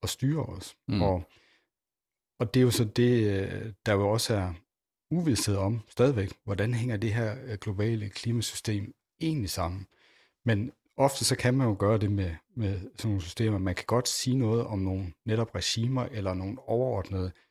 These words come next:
Speaker 1: dynamikker. Og det er jo så også derfor, at, at vi ikke vil overhovedet diskutere, hvorvidt der finder en antropogen global opvarmning sted. Øh, der er så store, øh, korrelationer, og der er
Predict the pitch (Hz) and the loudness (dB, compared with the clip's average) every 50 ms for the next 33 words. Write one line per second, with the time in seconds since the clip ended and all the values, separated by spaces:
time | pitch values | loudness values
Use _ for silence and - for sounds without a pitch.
0 | _ _ - 117 107 104 95 95 101 104 117 117 107 98 - _ _ _ _ _ | _ _ -2 0 2 2 2 2 2 2 2 0 0 -4 -4 _ _ _ _ _
1 | _ _ _ - 107 104 113 117 - 117 110 - - - 113 98 - - 104 98 | _ _ _ -4 0 2 2 4 4 4 2 2 2 2 2 2 2 0 -2 -2
2 | 107 - 110 101 95 - - _ _ _ _ _ _ - 110 92 95 104 113 110 | -2 -2 -4 -4 -4 -6 -12 _ _ _ _ _ _ -2 -2 0 2 2 2 2
3 | - - 98 95 92 101 107 120 120 113 - 104 98 - - 95 - - 117 117 | 2 0 0 0 2 2 2 2 2 2 0 -4 -4 -4 -6 -6 -4 0 2 2
4 | 110 104 98 95 90 95 110 127 - - - 92 - - - 98 92 92 92 - | 2 2 0 -2 0 0 0 -2 -2 -2 -4 -4 -2 -2 -2 0 0 0 -2 -2
5 | - 104 95 95 90 82 - _ _ - 98 95 90 - - - 95 90 95 92 | -2 -2 -2 -2 -2 -6 -10 _ _ -6 -4 -4 -4 -4 -4 -4 -4 -4 -4 -2
6 | 104 101 101 113 107 95 98 - - 101 92 101 98 101 101 101 98 98 - - | 0 0 0 0 -2 -4 -8 -8 -6 -4 0 0 0 0 0 -2 -4 -4 -4 -4
7 | 95 90 90 95 95 90 - - 92 92 90 - _ _ _ _ _ _ _ _ | -6 -6 -6 -8 -8 -8 -4 -4 -2 -2 -4 -6 _ _ _ _ _ _ _ _
8 | _ - 104 95 90 87 87 90 - _ _ _ _ _ _ _ _ - - 95 | _ -4 -2 0 0 0 -2 -6 -10 _ _ _ _ _ _ _ _ 0 2 2
9 | 98 98 - - - - - - 117 110 113 113 101 101 101 117 107 98 98 90 | 2 2 2 0 -2 -2 0 0 2 2 2 2 0 0 -2 -4 -6 -6 -4 -6
10 | 87 80 - _ _ _ _ _ _ _ _ _ _ _ _ _ _ _ _ _ | -6 -10 -12 _ _ _ _ _ _ _ _ _ _ _ _ _ _ _ _ _
11 | _ _ _ _ - - - 110 101 95 90 - 127 127 135 139 110 98 101 101 | _ _ _ _ -6 0 2 2 4 4 2 2 2 2 2 2 2 0 0 0
12 | 95 95 95 98 98 95 92 | 0 0 0 0 0 -2 -2